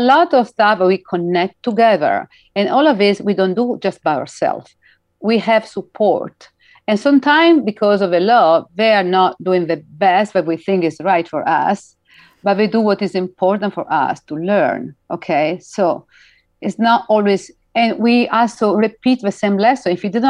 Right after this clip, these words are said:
understand. So I make an example. You are a soul that always have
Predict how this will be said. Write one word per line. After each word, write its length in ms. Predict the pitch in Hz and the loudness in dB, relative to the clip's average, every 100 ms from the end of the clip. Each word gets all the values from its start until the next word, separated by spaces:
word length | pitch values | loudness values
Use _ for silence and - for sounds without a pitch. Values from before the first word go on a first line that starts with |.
| 247 | 0
understand. 600 | 190 - 170 175 254 277 - - - | 0 -2 0 2 2 0 -6 -20 -20
So 360 | - 240 214 - - | -4 0 0 -2 -2
I 60 | |
make 160 | 220 233 | -2 0
an 80 | 220 | 0
example. 420 | 208 185 147 - - - _ - | 0 -2 -4 -10 -16 -20 _ -4
You 300 | 226 269 302 - 202 | 0 2 2 2 2
are 140 | 190 - | 2 2
a 80 | 196 | -2
soul 360 | - 196 208 | -4 0 2
that 180 | 196 180 | 2 0
always 300 | 202 214 240 | 0 2 0
have 280 | 214 196 185 | 2 0 0